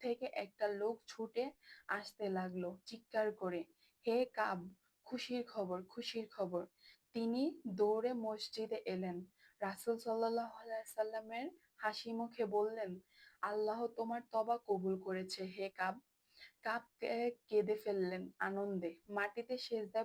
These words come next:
পড়ে গেলেন। এরপর বললেন, "হে আল্লাহর রাসূল সাল্লাল্লাহু আলাইহি সাল্লাম, আমি আল্লাহর পথে আমার সমস্ত সম্পদ দান করব।" নবীজি হযরত মুহাম্মদ সাল্লাল্লাহু আলাইহি সাল্লাম বললেন,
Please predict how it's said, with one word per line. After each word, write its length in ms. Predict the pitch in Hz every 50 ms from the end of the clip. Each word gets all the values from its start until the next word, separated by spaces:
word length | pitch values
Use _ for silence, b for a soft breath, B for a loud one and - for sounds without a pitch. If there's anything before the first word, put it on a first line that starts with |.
| 220 -
পড়ে 220 | 202 185 185 180
গেলেন। 360 | 180 190 185 180 180 190 190 - B B B B B B B
এরপর 360 | 214 220 226 220 - 240 240
বললেন, 460 | 233 214 220 220 233 233 220 190 185 185 - B B B B B _
"হে 140 | 233 233 247
আল্লাহর 600 | - - 208 208 214 214 214 214 214 233 226 214
রাসূল 340 | 202 196 202 - - 220 220
সাল্লাল্লাহু 600 | - - 214 208 220 220 226 226 220 214 220 220
আলাইহি 240 | 214 214 214 214 214
সাল্লাম, 520 | - - 226 226 233 233 220 185 180 180 -
আমি 240 | - 196 202 208 233 -
আল্লাহর 500 | 220 208 196 196 202 202 208 214 214 214 214
পথে 340 | 214 220 220 - - 214 - -
আমার 300 | - 190 190 190 190 196
সমস্ত 580 | 190 - - 208 208 220 233 233 - - _ 254
সম্পদ 600 | 240 - - 240 226 226 226 226 220 190 165 170
দান 280 | 180 185 185 190 202 196
করব।" 420 | - 202 196 185 175 - 175 - - b b b b b b b b b b b b b b b b b _ _ _ _ -
নবীজি 600 | 226 220 226 226 254 254 240 254 262 262 269 269 262
হযরত 400 | 247 240 220 214 226 226 233 226
মুহাম্মদ 340 | 226 233 233 233 240 240
সাল্লাল্লাহু 500 | - - 226 220 220 220 220 226 233 233
আলাইহি 260 | 233 226 226 233 - -
সাল্লাম 380 | - 233 233 233 233 226 208
বললেন, 480 | 208 220 226 240 240 240 226 208 190